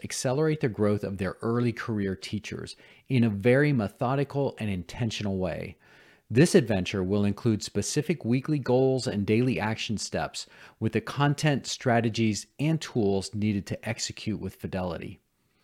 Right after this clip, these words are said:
So many times, our early career teachers choose to stay or leave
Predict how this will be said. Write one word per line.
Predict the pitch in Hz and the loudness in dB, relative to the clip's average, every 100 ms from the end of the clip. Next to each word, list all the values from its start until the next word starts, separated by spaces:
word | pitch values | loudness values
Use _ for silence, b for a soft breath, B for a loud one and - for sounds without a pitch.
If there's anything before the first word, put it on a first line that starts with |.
| _ | _
So | - 156 | 2 6
many | 165 165 143 | 6 4 2
times, | 120 123 104 90 - | 0 0 2 -2 -4
our | 117 175 175 | 2 2 4
early | 123 127 127 | 4 4 2
career | - 117 107 | 0 0 0
teachers | - 110 - 151 151 | -2 -2 -2 -4 -4
choose | - - 117 - | -2 2 2 2
to | 107 | -4
stay | - - 123 123 165 185 | -4 -2 0 2 0 0
or | 117 104 | 2 2
leave | 98 107 131 151 | 2 2 2 -4